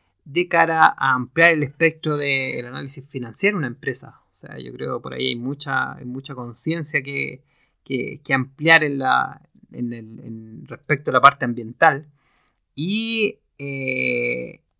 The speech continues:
en esta línea hay un mundo por acá de, de oportunidades que, que se van a poder desarrollar y espero obviamente poderlos transmitir con la mayor claridad y simpleza posible.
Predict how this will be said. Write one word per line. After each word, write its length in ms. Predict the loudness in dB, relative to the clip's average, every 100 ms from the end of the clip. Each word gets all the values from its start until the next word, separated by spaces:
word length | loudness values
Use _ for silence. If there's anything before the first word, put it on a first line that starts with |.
| _
en 160 | -8 -6
esta 400 | -6 _ -2 0
línea 280 | 0 -2 -6
hay 140 | -6
un 80 | -2
mundo 340 | 2 4 4
por 140 | 2 0
acá 240 | 0 0
de, 380 | -2 -6 -10 -6
de 100 | -4
oportunidades 640 | -4 -6 -6 -2 2 0
que, 540 | 0 -6 -6 -8 -10 -12
que 100 | -6
se 120 | 0
van 100 | 4
a 60 | 4
poder 320 | 2 0 0 -4
desarrollar 480 | -8 -4 -2 -2 -2
y 160 | -6
espero 380 | -6 -6 -2 0
obviamente 420 | 0 -4 -8 -10
poderlos 300 | -10 -12 -12
transmitir 440 | -14 -14 -10 -10 -10
con 180 | -12 -8
la 200 | -8 -10 _ _ _ -20
mayor 320 | -10 -10 -8
claridad 560 | -12 -12 -2 -2 -2 _
y 80 | -6
simpleza 800 | -6 -6 -12 -10 -8 -4 0 0
posible. 540 | 0 -4 -4 -4 -8